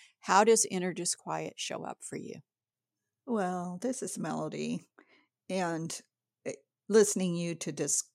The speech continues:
Speaker 2: listening to you, Gina, describe your experience, uh, when you hadn't been writing, eh, I just so related. I get itchy and rashy and cranky and,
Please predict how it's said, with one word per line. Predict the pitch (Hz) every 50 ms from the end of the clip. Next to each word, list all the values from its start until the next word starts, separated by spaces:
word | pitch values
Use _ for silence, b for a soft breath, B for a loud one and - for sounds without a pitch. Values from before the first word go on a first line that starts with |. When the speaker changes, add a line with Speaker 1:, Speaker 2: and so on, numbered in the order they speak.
| _
Speaker 2:
listening | - - 170 190 185 - - 196 165 156 160 156
to | - - 160
you, | 156 151
Gina, | 151 175 160 156 151 156
describe | 151 143 156 160 156 - - - - 180 170 156 156 156 151 147 160 156 151 156
your | 156 160 160 160 151 151 151 151 151 151 151 151 - _ _ _ _ _ _ _ _ _ _ _ _
experience, | - 180 - - - - 180 165 160 156 156 - - - - 98 - 170 - - - - - - - _ _ _ _ _ _ _ _ _ _ _ _ _ _ _ _ _ _ - - -
uh, | 170 160 98 113
when | 180 180 175 180 175
you | 165
hadn't | 147 175 160 156 156 151 -
been | - - 156 156 151
writing, | 156 156 143 135 - - - - - - 170 - b b b b b b b b b _ -
eh, | 175 156 - -
I | - - 180 180 175 170 -
just | - 196 175 156 - -
so | - 185 170 170
related. | 165 165 165 160 165 160 160 160 160 -
I | - 170
get | 160 - 170 170 - - -
itchy | 196 185 185 - - 190 185 180 170 165 160
and | - 170 175
rashy | - 165 175 180 185 185 180 165 165 - - - - 170 156 151 156 -
and | 90 - - - b b b b b b b b b b _ _ _ - - - -
cranky | - - - - 208 202 202 208 208 202 202 196 - - 190 170 170 160 156 156 160 - -
and, | - 156 165 170 170 165 160 151 156 156 -